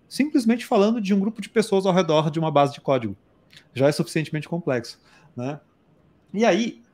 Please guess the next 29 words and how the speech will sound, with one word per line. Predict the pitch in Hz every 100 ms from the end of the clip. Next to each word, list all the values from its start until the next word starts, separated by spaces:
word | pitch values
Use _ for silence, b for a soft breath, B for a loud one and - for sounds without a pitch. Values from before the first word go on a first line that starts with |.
| _ -
ah, | 151 139 135 135 131 - _ _
nesse | 147 196 254
cenário, | - 123 131 165
que | 113 160
é |
o |
cenário | - 139 135 113
de |
muita | 117 117 110
gente, | 101 143 170 -
e | 147
você | 196
falou | 190 190
um |
negócio | 190 190 190
importante, | 196 - 139 - B B B B B
é, | 135 139 139 135 - _ _ _ _
você | 165
vai | 180
fazer | 170
um | 151
crude, | - 139 165 -
você | 143
vai |
fazer | 147 131
uma | 127
coisa | - 120 113
mais | 107
simples, | - 143 170 - 107 -